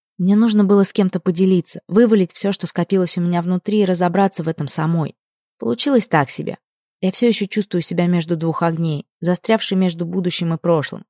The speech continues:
Мне нужно решиться и сделать шаг, а я все медлю. Да и Кирилл не отвечает. Забил на меня уже давно, как только села в самолет и живет для себя. Может, вернулся к Ульяне?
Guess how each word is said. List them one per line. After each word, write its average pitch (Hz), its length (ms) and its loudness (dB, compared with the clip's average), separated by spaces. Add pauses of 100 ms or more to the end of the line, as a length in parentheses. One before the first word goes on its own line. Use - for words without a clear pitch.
(380)
Мне 190 220 0
нужно 185 360 2
решиться 180 440 -4
и 175 40 0
сделать 175 360 -2
шаг, 190 340 -6
а - 20 -4
я 156 120 -4
все 165 200 -6
медлю. 160 380 -2 (460)
Да 196 140 -2
и 196 60 0
Кирилл 196 360 2
не 170 120 0
отвечает. 151 680 -4 (380)
Забил 220 380 0
на 190 100 4
меня 170 280 2
уже 160 160 0
давно, 170 320 2
как 147 160 -6
только 165 260 -2
села 156 260 0
в 131 60 -6
самолет 160 440 -2
и - 20 -2
живет 151 320 -2
для 139 100 -8
себя. 143 400 -8 (320)
Может, 175 300 -6
вернулся 180 420 -2
к - 60 -10
Ульяне? 147 460 -4